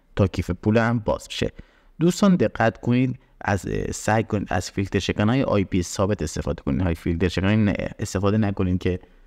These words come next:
تشخیص بده شما ایرانی هستین یا، اه، هر دقیقه های پیش عوض می‌شه. سعی کنید فیلتر شکن خوب استفاده کنید. اینجا گزینهٔ کریت ولت رو می‌زنیم. این دکمهٔ سیاه رو می‌زنم. تایید می‌کنم.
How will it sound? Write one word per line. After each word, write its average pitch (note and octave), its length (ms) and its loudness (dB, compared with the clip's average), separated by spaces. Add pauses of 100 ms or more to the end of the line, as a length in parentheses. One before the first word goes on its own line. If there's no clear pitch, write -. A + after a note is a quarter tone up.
(120)
تشخیص - 460 -4
بده F2 160 0
شما E2 240 0
ایرانی E2 360 2
هستین D3 380 2
یا، C#3 280 2 (360)
اه، G2 220 0
هر G#2+ 200 2
دقیقه G#2 600 0 (1120)
های A2 180 2
پیش G#2+ 240 0
عوض E2+ 260 0
می‌شه. - 180 -6
سعی D#3+ 180 2
کنید E3 220 2
فیلتر F#2+ 220 -4
شکن - 260 0
خوب C3 160 -2
استفاده D3 460 -2
کنید. D#3+ 320 -2 (600)
اینجا F#2+ 480 2 (360)
گزینهٔ G2 440 4
کریت F#2 460 0
ولت F#2+ 260 2
رو D#2+ 100 -2
می‌زنیم. C#3 440 2 (100)
این A#2+ 160 -4
دکمهٔ G#2 260 0
سیاه D#2+ 360 -2
رو D2 100 -4
می‌زنم. C3+ 500 2 (840)
تایید G#2 320 2
می‌کنم. C#3+ 520 -2